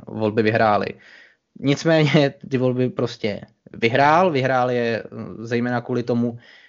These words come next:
že, eh, poukazoval na to, co už s klubem dokázal, eh, že to dokáže,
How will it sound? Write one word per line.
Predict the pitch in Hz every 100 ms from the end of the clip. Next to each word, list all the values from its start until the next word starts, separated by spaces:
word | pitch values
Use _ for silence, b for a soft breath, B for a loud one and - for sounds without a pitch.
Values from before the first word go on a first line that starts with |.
| B
že, | 123 120
eh, | 123 117 - - - - - - _ _ _
poukazoval | 131 123 120 123 120 120
na | 117
to, | 123
co | - 117
už | 110 123 - - -
s | -
klubem | - 120 110
dokázal, | 104 113 127 139 165 175 160
eh, | 123 120 113
že | 120
to | 117
dokáže, | 123 120 120 123 123 113